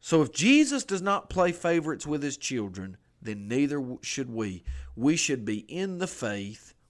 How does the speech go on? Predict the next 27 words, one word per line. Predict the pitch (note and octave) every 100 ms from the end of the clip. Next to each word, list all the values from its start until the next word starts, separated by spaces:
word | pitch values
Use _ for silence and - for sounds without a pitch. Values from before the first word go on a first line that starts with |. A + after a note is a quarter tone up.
| -
without | A2 G#2+ A#2+ A#2+ A#2 - _ _ _ - -
favorites. | B2 A#2 F#2 E2+ F2 - - _ -
God | G2 G2+ F#2
bless | F2 C3+ D3+ D#3 C3+
you, | C3+ C3 B2+ _ - _
and | G#2+
I | G2+ G#2
hope | A2+ A2
you | A2
will | G#2
take | G2+ C3 A#2 -
this | G#2+ A2+
into | A2
consideration | G2 G2+ F#2+ - A2+ G#2+ A2 G#2 - G2 E2+ _ - - -
in | G#2
the | G2
way | F#2+ A2+ A#2
that | G2+ -
you | B2
react | G#2 G2+ G2 B2+ D#3 D3+ _
and | - G#2 -
act | B2+ A#2 F#2 - - - -
among | A2+ G#2+ A2+ G#2
the | G2
brothers | F2 A2 B2+ C3+ C3+
and | B2+ A#2
sisters | - C#3+ C3 - G2+ A2 F#2